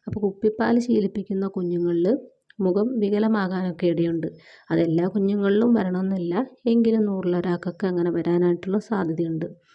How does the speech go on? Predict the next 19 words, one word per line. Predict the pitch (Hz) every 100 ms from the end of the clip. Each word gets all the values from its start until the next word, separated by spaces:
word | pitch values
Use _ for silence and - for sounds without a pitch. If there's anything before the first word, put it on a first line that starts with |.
| _ _ -
അപ്പോൾ | 190 214
കുപ്പിപ്പാൽ | 214 - - 214 233 240
കുടിക്കുന്ന | 233 202 190 196
ശീലം | 196 196 185 185
ഒരു | 185
രണ്ട് | 185 175 165
മൂന്ന് | 180 196 202
വയസ്സ് | 190 170
വരെ | 185 185
തുടരുന്ന | - 175 180 180
കുഞ്ഞുങ്ങളിൽ | 180 180 175 170 175 180 262 - _ _ _ -
വിരൽ | 196 208 196
ഊറുന്ന | 180 185 185
ശീലവും | 180 175 165 165 170
നാക്ക് | 170 165 165 190
തള്ളൽ | 185 175 180
ശീലവും | - 175 170 175
ഒക്കെ | 175 196
കണ്ടുവരുന്നുണ്ട്. | - 175 175 214 165 165 165 165